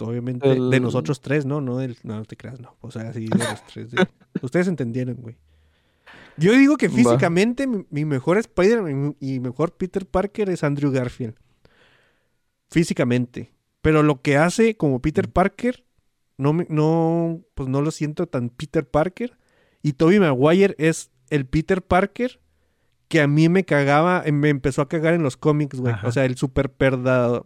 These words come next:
Speaker 1: perdedorazo. Y que yo no, yo no creía, güey, "¿Cómo me estás diciendo que es un genio y que sabe hacer cosas?" Y el güey es un pinche perdedorzote, ¿no? Ya después en los cómics, cuando ya es que entró, han trabajado en un laboratorio, güey, y no sé qué tantas cosas,
Speaker 3: Simón.
Speaker 1: ahí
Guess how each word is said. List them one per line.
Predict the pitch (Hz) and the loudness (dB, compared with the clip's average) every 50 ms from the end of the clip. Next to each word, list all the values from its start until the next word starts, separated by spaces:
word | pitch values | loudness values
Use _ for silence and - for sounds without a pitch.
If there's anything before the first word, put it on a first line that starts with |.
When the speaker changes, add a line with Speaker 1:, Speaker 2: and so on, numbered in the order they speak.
| _ | _
Speaker 1:
perdedorazo. | - 135 127 127 127 120 123 127 127 123 123 120 120 120 117 117 135 156 - - 220 226 220 _ _ _ _ _ _ _ _ _ _ _ _ | -4 -2 -2 -2 -2 -4 -4 -4 -2 -2 -2 0 0 -2 -2 0 -2 -2 -2 -2 -2 -4 -4 _ _ _ _ _ _ _ _ _ _ _ _
Y | 139 131 | -8 -4
que | - 160 147 | -2 0 2
yo | 151 160 | 2 2
no, | 180 190 185 | 2 2 2
yo | 165 160 185 | 2 2 2
no | 185 196 - | 2 2 2
creía, | - 208 196 190 202 208 196 | 2 2 2 4 4 4 4
güey, | 196 220 202 - 202 156 | 4 2 2 0 -4 -2
"¿Cómo | - 202 220 | 0 2 2
me | 233 220 | 2 0
estás | 202 - 196 196 190 | 0 0 -2 -2 -2
diciendo | 208 208 - 214 214 220 - | -4 -4 -2 -2 0 -2 0
que | - 185 | 0 0
es | 185 - - | 0 0 -2
un | 214 220 | -4 -4
genio | - - 190 185 196 202 214 214 | -2 0 2 2 2 2 0 -2
y | - | -2
que | - 165 | -4 -4
sabe | - 190 202 | -2 -2 0
hacer | 208 208 - | 0 -2 -2
cosas?" | _ - 196 202 233 226 220 - _ _ _ _ _ _ _ | _ -4 -2 0 0 -2 -4 -6 _ _ _ _ _ _ _
Y | 139 147 | -2 -2
el | 165 135 | -2 0
güey | 135 160 175 180 175 185 - - - - _ _ | 2 2 2 2 0 -2 -6 -12 -20 -20 _ _
es | - 147 151 - - | -6 -6 -6 -4 -6
un | 175 170 | -6 -8
pinche | - _ _ - 165 165 - 175 | -8 _ _ -12 -10 -10 -10 -8
perdedorzote, | 170 175 165 165 160 165 170 165 160 - 226 226 - - 190 | -6 -4 -4 -2 -2 -2 -2 -2 -2 -4 -6 -6 -6 -6 -8
¿no? | 190 240 - _ _ _ _ _ _ _ _ _ - | -8 -8 -10 _ _ _ _ _ _ _ _ _ -4
Ya | 131 135 143 | -2 0 0
después | 160 165 - 170 170 151 | 0 0 0 -2 -2 0
en | 190 185 | 0 -2
los | 165 151 - | -2 -4 -2
cómics, | - 180 180 185 170 - | -2 0 0 0 -2 -4
cuando | - 147 127 120 113 110 110 104 | -4 -6 -4 -4 -4 -6 -6 -6
ya | 113 117 120 | -6 -6 -6
es | 123 123 - | -6 -4 -4
que | 180 | -6
entró, | 170 147 - 143 | -4 -4 -2 -4
han | 151 156 151 139 147 | -4 -2 -4 -4 -4
trabajado | - 190 175 135 - 131 127 | -2 -2 -2 -2 -2 -4 -4
en | 143 | -2
un | 156 175 | 0 0
laboratorio, | 175 160 143 120 107 - _ 120 120 135 127 147 160 170 165 151 | 0 2 0 0 -2 -6 _ -14 -12 -10 -8 -4 -2 -2 -2 0
güey, | 135 127 120 113 | -2 -4 -4 -4
y | |
no | 110 123 | -6 -6
sé | 123 - 147 | -8 -8 -10
qué | 156 | -10
tantas | 147 - 151 147 147 165 160 - | -10 -8 -8 -6 -6 -8 -10 -8
cosas, | - 156 160 185 202 | -6 -6 -2 -2 -2
Speaker 3:
Simón. | 120 113 113 113 117 123 120 - _ _ _ | -2 -2 -2 -4 -4 -6 -8 -10 _ _ _
Speaker 1:
ahí | 135 127 131 135 139 151 156 160 | -4 -2 0 2 2 0 0 -2